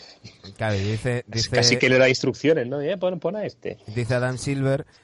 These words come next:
Speaker 1: eh, Nick Nurse dijo después de esa, de esa acción que no se había dado cuenta de que era, de que era Drake, que estaba muy,
Speaker 2: <laughs>
Speaker 1: muy centrado en, en la
Speaker 2: Quizá,
Speaker 1: jugada.
Speaker 2: quizás a lo mejor se pensaba que era Van Vliet, porque se parecen bastante.
Speaker 1: Sí, sí, sí, ahí hay un parecido
Speaker 2: Pero será el
Speaker 1: razonable.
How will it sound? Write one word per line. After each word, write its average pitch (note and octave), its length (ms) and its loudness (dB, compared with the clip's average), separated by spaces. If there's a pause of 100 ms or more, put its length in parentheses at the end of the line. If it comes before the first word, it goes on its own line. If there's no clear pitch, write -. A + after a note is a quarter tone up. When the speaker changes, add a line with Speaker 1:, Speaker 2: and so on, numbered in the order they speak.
(160)
Speaker 1:
eh, G2+ 560 -4
Nick B2 260 -4
Nurse C3+ 380 0
dijo B2+ 240 0
después B2 460 2
de A#2 80 0
esa, A2 500 -2
de A2+ 100 -2
esa A2 360 -2
acción C#3 500 4 (300)
que G#2+ 100 0
no A#2+ 120 4
se B2+ 100 4
había B2 160 2
dado A#2+ 140 2
cuenta B2 260 0
de G#2 140 -4
que G#2+ 120 -4
era, G#2 440 0
de G2+ 460 -4
que G#2 80 -6
era G2 520 -4
Drake, C#3 340 0 (120)
que D3 80 6
estaba A#2 280 4
muy, A2+ 500 2
Speaker 2:
<laughs> - 40 -14
Speaker 1:
muy A#2 180 0
centrado A2 460 -2
en, A2 260 -4
en G2+ 220 -4
la F#2 100 -4
Speaker 2:
Quizá, G#2+ 120 0
Speaker 1:
jugada. D3+ 260 10 (100)
Speaker 2:
quizás D3+ 400 4
a F#3 80 6
lo F3 60 4
mejor D#3+ 160 2
se F3+ 80 0
pensaba F3 220 4
que F3+ 80 2
era F#3+ 100 8
Van C#3+ 180 6
Vliet, D#3 240 0
porque B2 240 -2
se A#2 140 0
parecen D3 400 4
bastante. G#3+ 480 0
Speaker 1:
Sí, C3+ 220 2
sí, C#3+ 180 -4
sí, C#3+ 260 -4
ahí A#2+ 220 -2
hay D#3+ 120 2
un F3+ 120 0
parecido C#3 460 2
Speaker 2:
Pero - 100 4
será F3 180 8
el C#3 60 10
Speaker 1:
razonable. D3 200 4